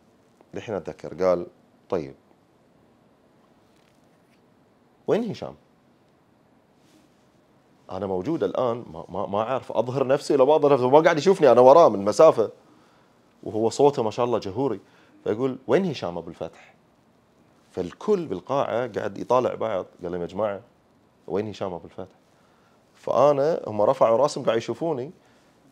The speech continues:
قلت له: "أنا موجود، الله يسلمك، موجود دكتور". فقال لي: "هشام تعال". نزلت. قال لي: "أنت وينك؟" قلت له: "أنا موجود، الله يسلمك". قال لي: "إيش رأيك؟" الحين أنا شنو أقول؟ أنا أبديت رأيي لم يؤخذ.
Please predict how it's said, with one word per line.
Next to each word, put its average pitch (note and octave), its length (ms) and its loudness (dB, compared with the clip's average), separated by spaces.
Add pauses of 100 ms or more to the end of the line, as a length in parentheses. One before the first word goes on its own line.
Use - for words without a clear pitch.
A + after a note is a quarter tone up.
(100)
قلت A#2 140 -6
له: C#3+ 60 4
"أنا C3+ 80 0
موجود، B2+ 320 -4
الله G2+ 140 -6
يسلمك، F2 320 -12 (200)
موجود A2 280 -2
دكتور". F2 280 -14 (680)
فقال C#3 240 0
لي: C3+ 40 -4
"هشام C3 180 -6
تعال". F2 220 -12 (1080)
نزلت. G#2+ 280 -10
قال C3+ 100 -4
لي: D3 60 -8
"أنت D3 120 -10
وينك؟" D#3 380 -6 (180)
قلت C#3+ 120 -8
له: F3+ 60 2
"أنا F3+ 80 -2
موجود، E3 300 -8
الله A#2+ 120 -10
يسلمك". A2+ 300 -16 (1600)
قال C#3 140 4
لي: D3 300 -2 (220)
"إيش - 120 -6
رأيك؟" C3+ 480 2 (460)
الحين - 300 -12
أنا B2+ 240 -14
شنو - 220 -16
أقول؟ C#3 280 -20 (1400)
أنا A2 240 -4
أبديت C#3+ 340 -8
رأيي A2+ 300 -6
لم C#3 180 -6
يؤخذ. A2+ 340 -8